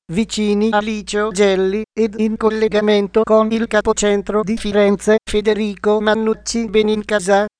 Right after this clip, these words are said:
La posizione di quegli informatori e i rapporti Cauchi-Gelli non sono stati finora chiariti, sebbene il segreto sia stato tolto nel millenovecentonovantuno,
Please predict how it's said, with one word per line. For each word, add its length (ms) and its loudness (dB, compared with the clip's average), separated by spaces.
La 100 4
posizione 800 0
di 160 -4
quegli 560 0
informatori 880 0
e 100 -2
i 180 -2
rapporti 720 2
Cauchi-Gelli 1000 0
non 260 2
sono 320 2
stati 480 0
finora 560 2
chiariti, 640 -2
sebbene 720 2
il 160 0
segreto 680 0
sia 360 2
stato 440 2
tolto 480 2
nel 240 0
millenovecentonovantuno, 1700 0